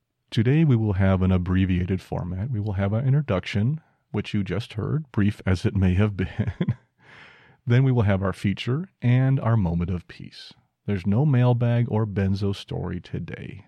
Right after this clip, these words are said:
Please, if you submitted in comments, questions, or your story for me to share, I have those. I promise I'm gonna get to those.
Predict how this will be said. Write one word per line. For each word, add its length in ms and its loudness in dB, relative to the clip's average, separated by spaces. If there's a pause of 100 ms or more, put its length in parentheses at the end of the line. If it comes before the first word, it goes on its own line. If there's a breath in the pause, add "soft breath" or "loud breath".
(440 soft breath)
Please, 340 0
if 200 -4
you 40 0
submitted 460 0
in 220 2
comments, 520 -2
questions, 640 -4
or 320 -2
your 200 0
story 460 -2
for 160 -8
me 160 -4
to 120 -4
share, 480 -8 (400 loud breath)
I 140 0
have 280 2
those. 260 0
I 120 -4
promise 460 -2
I'm 120 0
gonna 200 -2
get 300 -8
to 120 -2
those. 420 -2